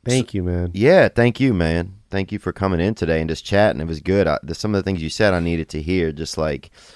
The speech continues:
Speaker 2: you know, just kinda stay the road and just be reminded of, like, you know, that I still wanna be funny and I wanna, like,
Speaker 1: Yeah.
Speaker 2: you know, to just find that dream, that passion,
Speaker 1: Yeah.
Speaker 2: you know, and realize that I still have stories that I wanna tell.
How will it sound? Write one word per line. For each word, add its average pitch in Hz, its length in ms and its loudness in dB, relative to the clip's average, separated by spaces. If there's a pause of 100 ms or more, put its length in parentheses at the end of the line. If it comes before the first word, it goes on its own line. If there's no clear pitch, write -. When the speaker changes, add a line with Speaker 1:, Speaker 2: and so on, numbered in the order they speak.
(240)
Speaker 2:
you - 120 -10
know, 82 140 -4
just 82 160 -8
kinda 90 200 -4
stay 92 280 -2
the 87 120 0
road 87 360 0
and 85 100 -6
just 87 140 -8
be 95 80 -2
reminded 85 580 -4
of, 80 120 -8
like, 80 360 -8 (440)
you 98 160 -8
know, 87 140 -2
that 78 100 -4
I 76 80 -4
still 90 300 -4
wanna 87 220 -4
be 78 120 -8
funny 87 480 -8
and 78 80 -10
I 76 60 -8
wanna, 80 360 -8
like, 73 400 -10
Speaker 1:
Yeah. 95 420 -2
Speaker 2:
you 110 80 -6
know, 82 140 -2
to - 160 -8
just 98 340 -8
find 95 320 -2
that 80 180 -6
dream, 85 400 -6
that 67 160 -8
passion, 80 680 -8
Speaker 1:
Yeah. 98 460 -2
Speaker 2:
you 85 160 -8
know, 80 320 -10 (420)
and 85 200 -6
realize 92 340 2
that 82 100 -4
I 76 60 -2
still 87 280 -4
have 80 120 -4
stories 90 320 -2
that 85 80 -4
I 82 40 -2
wanna 82 180 -6
tell. 104 300 -2